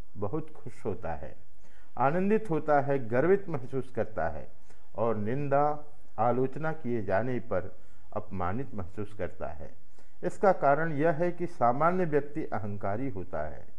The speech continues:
प्रशंसा से उसका अहंकार तुष्ट होता है, जबकि निंदा से आहत होता है। ज्ञानी में अहंकार होता भी नहीं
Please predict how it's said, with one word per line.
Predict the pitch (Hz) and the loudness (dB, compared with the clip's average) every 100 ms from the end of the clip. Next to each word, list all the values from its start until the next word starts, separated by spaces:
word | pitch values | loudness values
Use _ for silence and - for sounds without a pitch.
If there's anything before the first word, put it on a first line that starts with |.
| - - - - | -2 -4 -4 -2
प्रशंसा | 147 147 190 185 208 | 0 2 2 4 4
से | 190 175 | 4 2
उसका | 147 - - | 0 0 0
अहंकार | 151 131 117 117 131 139 135 - | 0 0 -2 0 2 2 2 0
तुष्ट | 180 - 139 | -2 0 0
होता | 110 92 76 | 0 -2 -2
है, | - 64 - - - - - - | -2 -4 -4 -2 -2 -2 -2 -2
जबकि | 110 - 127 | -2 -2 -2
निंदा | 117 98 113 127 | 0 0 0 0
से | 131 143 143 151 - - - - 101 | 2 2 2 0 -2 -2 -2 -2 0
आहत | 107 135 139 - | 2 2 0 0
होता | 98 87 | 0 -2
है। | 71 76 55 - - - - - | -2 -2 -2 -2 -2 -2 -2 -2
ज्ञानी | 107 139 156 180 | 2 4 4 4
में | 185 175 175 | 2 2 0
अहंकार | 135 135 131 135 143 | -2 0 2 4 4
होता | - 135 - 143 | 4 0 2 2
भी | 143 - 151 | 2 0 -2
नहीं | 139 139 151 | -2 -2 -2